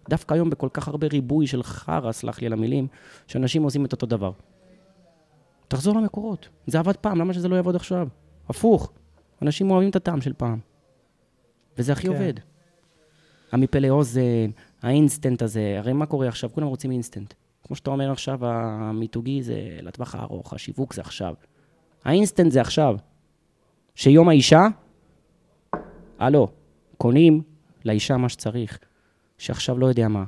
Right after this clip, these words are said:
Speaker 1: יום הגבר, קונים לגבר מה שצריך, זה אינסטנט. אתה צריך לחשוב על הימי אינסטנט האלה. אין יום בחודש שאין משהו שקשור לגבר.
Speaker 2: כן.
Speaker 1: אוקיי.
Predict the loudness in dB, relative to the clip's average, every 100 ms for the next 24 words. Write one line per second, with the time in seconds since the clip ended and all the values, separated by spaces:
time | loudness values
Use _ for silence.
0 | -10 _ -4 -2 -2 -4 -6 -6 -8 -10
1 | -20 _ -12 -8 -6 -6 -8 -8 -10 -10
2 | -8 -4 -2 -2 -4 -6 -14 -16 -20 _
3 | -10 -8 -8 -8 -6 -6 -4 -2 -2 -4
4 | -8 -10 -10 -12 -16 _ _ _ 0 4
5 | 6 6 4 2 0 0 2 2 0 0
6 | 2 2 0 -2 -4 -6 -10 -8 -8 -6
7 | -6 -6 -12 -16 -6 -2 0 -2 -10 -6
8 | -6 -4 -4